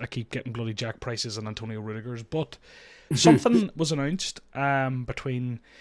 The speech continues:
Speaker 1: and I just want to announce to everyone what, listening, this has been recorded on Monday 'cause I'm off on a little trip for a few days, so I won't be here to record later in the week. So we're recording this early in the week, so there probably will be more announcements. They'll be discussed in next week's podcast. But they announced,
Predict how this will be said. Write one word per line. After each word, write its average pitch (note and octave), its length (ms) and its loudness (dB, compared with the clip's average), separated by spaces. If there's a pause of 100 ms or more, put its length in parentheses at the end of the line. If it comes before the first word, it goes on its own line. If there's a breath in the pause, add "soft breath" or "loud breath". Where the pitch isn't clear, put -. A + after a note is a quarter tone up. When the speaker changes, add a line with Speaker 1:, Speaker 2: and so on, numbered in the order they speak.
(360 loud breath)
Speaker 1:
and F#3+ 140 8
I F#3 80 10
just G#3 220 8
want G#3 120 12
to F3+ 60 12
announce D#3 280 6
to F3+ 60 8
everyone D#3+ 420 8
what, C3+ 140 2
listening, D3 520 2
this D3 220 2
has F#3 80 -2
been F3 120 0
recorded D3 380 0
on B2+ 60 2
Monday C3 360 0
'cause C3 120 -2
I'm C3+ 140 2
off C3 220 0
on B2+ 60 -2
a A#2+ 40 -2
little A#2 200 -2
trip - 200 -6
for - 140 -6
a C3+ 60 -2
few C#3 160 -2
days, C#3 240 2
so C3 80 2
I C3 40 2
won't C3+ 160 2
be B2 300 2
here A#2+ 220 -2
to A2+ 100 -6
record A#2 380 -2
later B2+ 160 0
in A#2+ 80 0
the B2 40 0
week. B2 120 -2
So - 140 0
we're A#2 100 -2
recording C#3 320 0
this B2+ 160 2 (160)
early A#2+ 280 2
in A2+ 60 0
the A2 80 -2
week, A2+ 300 -4
so - 120 -2
there A2+ 120 -2
probably D3 320 0
will B2+ 160 -2
be B2 80 -2
more A2+ 200 -2
announcements. A2 540 -2 (320 soft breath)
They'll A#2+ 140 -4
be A2+ 80 -4
discussed - 400 -2
in A2 60 -4
next A2 220 -4
week's A2 120 -6
podcast. A#2 560 -2 (560 loud breath)
But F#3+ 160 6
they G3+ 100 12
announced, A3+ 480 8